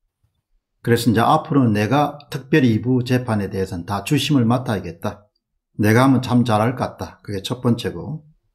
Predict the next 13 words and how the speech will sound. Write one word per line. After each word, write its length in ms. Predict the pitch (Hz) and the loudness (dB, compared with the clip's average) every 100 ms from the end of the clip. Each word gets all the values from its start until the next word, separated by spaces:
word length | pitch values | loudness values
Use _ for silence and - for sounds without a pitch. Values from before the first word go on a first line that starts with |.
| _ _ _ _ _ _ - | _ _ _ _ _ _ 0
두 100 | 123 | 2
번째는 380 | 156 165 147 123 | 4 4 4 4
잘 240 | 135 185 | 4 4
하려면은 920 | - 127 110 131 190 160 139 139 82 - _ _ _ _ _ _ _ _ _ _ - | 2 2 2 2 2 2 2 2 -2 -10 _ _ _ _ _ _ _ _ _ _ -6
가능한 640 | 117 120 151 180 185 170 | 0 4 6 6 4 2
감정 480 | - 113 120 165 175 | 2 4 4 4 4
목적물, 640 | 170 170 165 160 123 85 - _ - | 2 0 2 4 4 0 -10 _ -2
증거물 480 | 127 123 185 190 - | 2 4 6 4 2
채택을 400 | - - 123 110 | -2 0 0 0
최대한 440 | - 160 165 165 | -4 -2 0 0
줄여야 320 | - 160 156 | 0 2 2
된다. 500 | 104 85 85 - - _ _ _ _ _ _ _ _ _ _ - | 0 -4 -6 -8 -10 _ _ _ _ _ _ _ _ _ _ 0
그래서 580 | 123 123 131 139 - | 2 2 2 0 -4